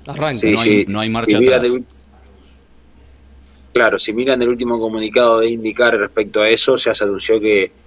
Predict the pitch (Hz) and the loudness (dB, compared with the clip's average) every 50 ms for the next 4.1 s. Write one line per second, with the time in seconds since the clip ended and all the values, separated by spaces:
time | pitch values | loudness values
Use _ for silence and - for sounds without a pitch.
0 | - _ - - - - - 104 101 104 101 98 - 110 110 120 135 135 131 123 | -20 _ -20 -20 -20 -4 0 2 2 2 2 0 0 0 0 0 2 2 2 2
1 | 117 113 104 123 120 117 117 117 120 123 127 139 151 151 147 - _ _ _ _ | 0 2 2 2 4 4 4 4 2 0 0 -2 -4 -4 -4 -12 _ _ _ _
2 | - _ _ 101 98 98 95 92 90 92 104 104 104 101 101 101 98 92 - - | -20 _ _ -4 -2 0 0 -2 0 0 2 2 2 2 2 2 0 0 0 0
3 | 104 101 101 98 95 90 87 - - 92 92 - - 113 117 120 123 135 135 139 | 0 2 2 2 2 2 0 -2 -6 -6 -4 -2 0 0 2 2 2 2 2 0
4 | 143 - | -2 -8